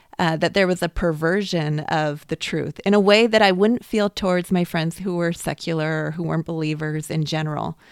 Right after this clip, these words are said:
But because it was Jesus plus this, uh, plus the Book of Mormon, plus, uh, all these other things. And for me, I would get this self-righteous sense of, "I've got the truth and let me argue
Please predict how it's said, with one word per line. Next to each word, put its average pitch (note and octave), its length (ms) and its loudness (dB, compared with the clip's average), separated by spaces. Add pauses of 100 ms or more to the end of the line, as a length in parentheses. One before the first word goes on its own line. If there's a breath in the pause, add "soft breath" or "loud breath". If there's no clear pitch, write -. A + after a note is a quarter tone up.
(380 loud breath)
But F3 460 2 (160)
because G#3+ 480 0
it G#3 160 0
was E3+ 300 -2 (240)
Jesus G3+ 560 0
plus - 600 0 (240)
this, - 440 -6 (380 loud breath)
uh, E3 200 4
plus G3+ 400 0
the G3+ 120 -4
Book G3 160 -4
of F3+ 100 -2
Mormon, E3+ 440 0 (200 loud breath)
plus, G#3 340 0 (100)
uh, G3+ 120 -4 (160)
all F#3 140 4
these F3 180 -4
other D#3+ 220 2
things. D3+ 580 -4 (380 loud breath)
And E3+ 440 4
for G3 200 2
me, F#3+ 500 2 (180)
I G3 100 4
would F3+ 160 2
get F3+ 300 2
this F3 140 -2
self-righteous F3 800 -2
sense D#3+ 460 -2
of, D#3 380 -2 (440 loud breath)
"I've B3 200 6
got F#3+ 180 0
the - 80 -6
truth E3+ 440 0
and F3 160 4
let G3 160 0
me G3 300 4
argue F#3 520 4